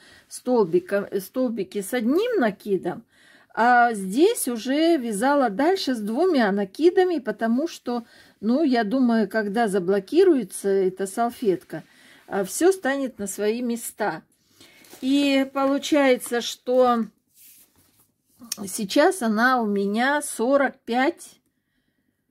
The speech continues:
э, сантиметров. Видите, сорок пять сантиметров, если брать от кончика до кончика. Но,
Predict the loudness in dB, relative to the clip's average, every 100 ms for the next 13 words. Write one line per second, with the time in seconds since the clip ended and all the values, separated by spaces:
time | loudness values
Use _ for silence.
0 | _ _ -6 -4 -2 0 -2 0 -2 0
1 | 2 0 -2 -8 -10 _ -14 -10 -8 -10
2 | -12 -18 -14 -4 -2 -2 -6 -10 -8 -10
3 | -6 -6 -6 -8 -8 -4 -4 -4 -4 0
4 | -2 -4 -12 -6 -6 -6 -8 -8 -4 -4
5 | -2 -4 -4 -8 -8 -8 -4 -2 2 2
6 | 2 0